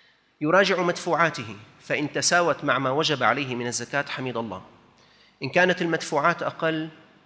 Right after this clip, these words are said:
أتم دفع ما بقي عليه من الزكاة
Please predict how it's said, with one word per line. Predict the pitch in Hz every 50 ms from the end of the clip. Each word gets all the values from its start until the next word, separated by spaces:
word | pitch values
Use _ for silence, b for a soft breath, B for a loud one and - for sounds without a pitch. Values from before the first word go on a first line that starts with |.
| _ _ _ _ _ _ _ _ _ _ _ _ _ _ _ _ _ _
أتم | - 139 - 180 185 170 147
دفع | 135 131 151 147 - 127 110
ما | 120 120 117
بقي | 123 156 - 143 127
عليه | 104 123 131 151 151 143 151 156
من | 147 135 127 131
الزكاة | 127 120 117 113 - 143 143